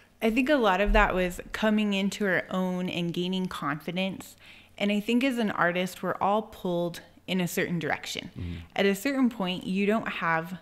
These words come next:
Speaker 1: control about what you create. I say it's very similar to your voice. It just
Speaker 2: Mm-hmm.
Speaker 1: comes out.
Speaker 2: Yeah.
Speaker 1: And Helen really learned to embrace that. And she wasn't a dogmatic person.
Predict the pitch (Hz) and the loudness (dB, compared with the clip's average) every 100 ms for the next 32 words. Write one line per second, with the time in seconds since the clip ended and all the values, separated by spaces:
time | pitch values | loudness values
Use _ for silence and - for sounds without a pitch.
0 | - - - 185 170 175 156 185 190 156 | -16 -12 -4 -4 -2 -2 -2 -2 -2 -2
1 | 156 160 160 156 - - - - 165 180 | 0 -2 -4 -8 -8 -8 -8 -2 -2 0
2 | 202 190 - 175 180 202 170 170 160 170 | 0 0 -2 -4 -2 -4 -4 -4 -4 -4
3 | 180 151 147 151 147 - - - _ - | -2 -2 -2 -2 -2 -4 -18 -20 _ -2
4 | 185 233 240 185 160 139 - - _ - | 2 2 2 -2 -2 -4 -6 -12 _ -8
5 | 85 82 85 - - 208 196 214 226 240 | -6 -6 -10 -10 -2 0 2 2 2 2
6 | 247 226 180 170 170 175 175 - 175 160 | 4 4 2 0 -2 -4 -6 -4 -2 -2
7 | 151 151 143 156 - 214 226 - - - | -4 -2 -4 -4 -4 -2 -2 -6 -14 -20
8 | - - - 196 190 - 202 190 190 220 | -20 -14 -2 0 2 0 0 2 2 2
9 | 233 - - 185 165 156 165 165 147 139 | 0 -2 -2 0 2 4 4 2 0 0
10 | 143 - - - - | -4 -10 -16 -14 -14